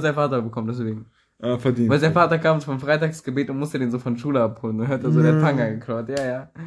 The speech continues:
Speaker 1: Ah.
Speaker 2: Also das fand ich wirklich richtig uncool, deswegen mag ich den nicht mehr so, weil ich find sowas einfach ekelhaft, wirklich ekelhaft.
Speaker 1: Okay, du findest Leute, die, äh,
Speaker 2: Leute, die
Speaker 1: Mhm.
Speaker 2: so begrapschen und sowas, richtig ekelhaft. Es gibt nichts
Speaker 1: Okay,
Speaker 2: Ekelhafteres.
Speaker 1: okay, aber, äh, Leute, die, äh, so Sammy, der jetzt, äh,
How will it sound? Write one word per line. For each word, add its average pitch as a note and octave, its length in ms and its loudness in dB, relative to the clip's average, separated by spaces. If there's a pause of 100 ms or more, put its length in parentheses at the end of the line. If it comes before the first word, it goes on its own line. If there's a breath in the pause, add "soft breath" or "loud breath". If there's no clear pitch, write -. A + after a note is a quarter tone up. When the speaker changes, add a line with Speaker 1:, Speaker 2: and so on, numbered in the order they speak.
(1000 loud breath)
Speaker 1:
Ah. B2 200 -2
Speaker 2:
Also B2 180 2
das D#3 160 2
fand D#3+ 160 0
ich B2 80 -8
wirklich C3 200 -6
richtig C#3 200 -6
uncool, D3 240 -4
deswegen B2+ 240 0
mag C#3 220 2
ich D3 80 -12
den F3 100 -8
nicht E3 140 -8
mehr F3 120 -4
so, E3 160 -2
weil B2 120 0
ich A#2 100 -6
find C3+ 140 -6
sowas A#2+ 220 -6
einfach A2+ 340 -8 (840)
ekelhaft, D3+ 500 -2
wirklich A#2+ 260 -8
ekelhaft. A#2 460 -4
Speaker 1:
Okay, D3+ 200 -2
du C#3+ 60 0
findest D#3 340 0
Leute, F#3 220 2
die, E3+ 120 0
äh, C#3+ 520 2 (320 soft breath)
Speaker 2:
Leute, D3+ 160 -2
die C#3+ 60 -2
Speaker 1:
Mhm. D#3 40 0
Speaker 2:
so C3+ 120 -2
begrapschen C#3+ 480 -6
und C3 40 -2
sowas, A#2+ 260 -6
richtig C#3+ 260 -8
ekelhaft. B2 400 -2
Es - 80 -12
gibt - 180 -18
nichts D#3 220 -6
Speaker 1:
Okay, C3+ 100 -8
Speaker 2:
Ekelhafteres. A#2+ 560 -4
Speaker 1:
okay, - 100 -4
aber, C#3 320 4
äh, C#3+ 80 4
Leute, D#3+ 420 2
die, C#3+ 240 -2
äh, A#2+ 500 -2
so A#2+ 120 -10
Sammy, E3 480 -2
der A#2+ 160 2
jetzt, A#2+ 180 -2
äh, A#2 300 2